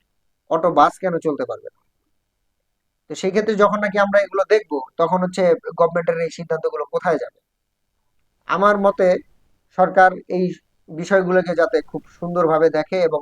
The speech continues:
প্রত্যেকটা যানবাহনের জন্য যাতে নির্দিষ্ট একটি রোড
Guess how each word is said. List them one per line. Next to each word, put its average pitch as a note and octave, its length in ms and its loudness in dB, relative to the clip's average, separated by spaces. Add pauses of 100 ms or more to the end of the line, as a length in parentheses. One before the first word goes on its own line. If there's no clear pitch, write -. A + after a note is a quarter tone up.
প্রত্যেকটা G#3 420 -2
যানবাহনের E3 560 0
জন্য F3+ 260 -6
যাতে - 280 2 (560)
নির্দিষ্ট F3+ 460 -8
একটি F#3 280 0
রোড D#3+ 260 4